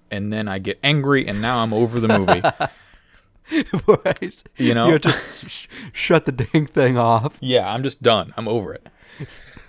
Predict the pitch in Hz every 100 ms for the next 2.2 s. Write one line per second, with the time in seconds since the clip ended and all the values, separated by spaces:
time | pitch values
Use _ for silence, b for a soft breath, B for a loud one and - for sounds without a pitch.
0 | B - 107 98 98 - - _ 156 147
1 | 147 151 - 135 120 101 - 123 110 101
2 | 98